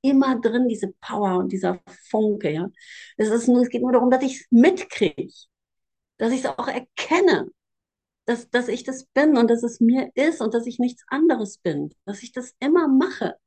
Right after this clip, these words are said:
Ja, danke. Willst du die letzte auch noch mal lesen? Ich bin gesegnet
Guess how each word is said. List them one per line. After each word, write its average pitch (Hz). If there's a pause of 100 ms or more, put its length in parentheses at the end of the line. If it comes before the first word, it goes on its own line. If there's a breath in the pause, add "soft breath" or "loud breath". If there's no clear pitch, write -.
(1200)
Ja, 208
danke. 240 (380)
Willst 196
du 214
die 208
letzte 214
auch 226
noch 226
mal 185
lesen? 170
Ich 180
bin 214
gesegnet 202